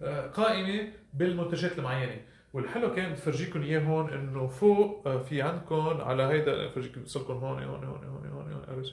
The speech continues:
فوق، فوق في، آه، آه، كارت، كارت يعني في حدا في يقوم بشراء المنتجات، في شراء منتجات ويدفع،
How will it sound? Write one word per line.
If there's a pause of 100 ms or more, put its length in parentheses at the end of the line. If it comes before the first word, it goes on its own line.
(140)
فوق، (260)
فوق
في، (140)
آه،
آه،
كارت،
كارت
يعني
في
حدا
في
يقوم
بشراء (280)
المنتجات، (600)
في
شراء
منتجات
ويدفع،